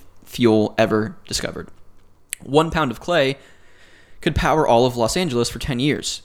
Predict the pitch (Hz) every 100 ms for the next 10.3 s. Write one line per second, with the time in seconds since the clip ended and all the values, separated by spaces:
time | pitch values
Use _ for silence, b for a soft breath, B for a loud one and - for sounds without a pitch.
0 | - - - 156 156 - - - 147 208
1 | 254 220 175 143 - 160 - 165 147 120
2 | - - 165 160 - 151 131 - 151 151
3 | 127 117 - 123 117 117 - 120 - 151
4 | 185 190 160 135 117 117 - b b b
5 | 127 135 - - 117 135 - - 147 110
6 | 98 - b b b 156 180 165 160 143
7 | 127 101 143 165 175 156 127 127 113 -
8 | 156 147 113 110 113 117 - 123 120 113
9 | 113 123 113 110 110 110 - 123 107 -
10 | 127 117 -